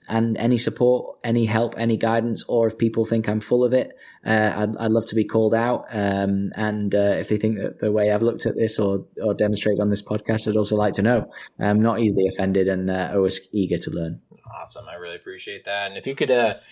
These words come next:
Speaker 2: if you can leave our audience with just one piece of advice that you think would be ultra valuable to founders raising capital that you haven't mentioned to this point, what would be that one piece of advice?
Speaker 1: Stay in the saddle.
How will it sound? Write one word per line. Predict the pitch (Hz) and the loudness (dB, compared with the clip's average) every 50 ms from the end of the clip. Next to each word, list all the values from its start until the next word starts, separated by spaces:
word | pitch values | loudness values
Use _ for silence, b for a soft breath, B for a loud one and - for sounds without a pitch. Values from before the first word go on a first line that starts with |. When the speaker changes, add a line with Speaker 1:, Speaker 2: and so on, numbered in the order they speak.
| B B B | B B B
Speaker 2:
if | |
you | - 170 | -6 0
can | 175 185 175 160 147 | 0 0 0 0 -2
leave | 151 156 160 165 170 170 156 160 | 0 0 0 0 -2 -4 -4 -4
our | 139 131 135 131 127 131 - | -2 0 0 0 0 -2 -6
audience | 123 127 131 127 131 131 120 - | -4 -4 -4 -2 -4 -4 -4 -6
with | 113 101 | -8 -8
just | - 117 104 - - | -10 -10 -10 -10 -12
one | 104 110 117 120 123 127 123 123 117 | -10 -10 -8 -6 -6 -6 -6 -8 -8
piece | 127 120 110 - - | -6 -6 -6 -6 -6
of | 95 | -8
advice | 101 95 - 95 90 90 87 87 90 87 - - - - - | -8 -6 -4 -2 0 0 0 0 -2 -2 -4 -4 -4 -6 -6
that | - - 92 | -10 -14 -14
you | 95 92 | -16 -16
think | - 101 92 87 | -14 -14 -14 -14
would | 95 90 | -14 -14
be | 95 87 | -10 -10
ultra | 80 82 90 - 101 90 | -10 -10 -12 -12 -14 -12
valuable | 87 82 82 85 85 82 90 87 | -10 -8 -8 -8 -10 -12 -14 -16
to | 82 - 90 | -16 -16 -14
founders | - 90 85 82 85 85 82 80 | -12 -10 -10 -10 -12 -14 -16 -14
raising | 85 85 80 78 82 78 76 | -12 -14 -14 -14 -16 -18 -14
capital | 82 73 73 - - 82 82 76 73 71 69 73 - | -12 -12 -12 -12 -14 -14 -14 -12 -12 -12 -12 -12 -14
that | 82 | -16
you | 82 80 | -16 -14
haven't | 76 - 90 85 80 80 | -10 -10 -10 -10 -12 -14
mentioned | 80 80 82 - - 90 82 - | -16 -16 -16 -14 -16 -16 -16 -18
to | 85 | -18
this | 78 73 - | -16 -16 -16
point, | - - - 76 71 73 - _ _ _ _ _ _ _ - | -16 -14 -16 -14 -14 -16 -18 _ _ _ _ _ _ _ -10
what | - - 101 | -6 -6 -6
would | 92 | -6
be | 98 90 | -6 -6
that | 90 78 76 | -6 -6 -6
one | 82 76 76 | -8 -10 -10
piece | - 82 76 - | -12 -18 -18 -16
of | - | -16
advice? | 62 65 - 69 64 - - - - - _ | -14 -12 -12 -14 -12 -12 -14 -14 -14 -16 _
Speaker 1:
Stay | - - - 113 101 | -12 -2 -2 0 0
in | 98 92 | 0 -4
the | 90 | -4
saddle. | - - 80 78 73 80 - | -4 -4 -4 -4 -8 -10 -12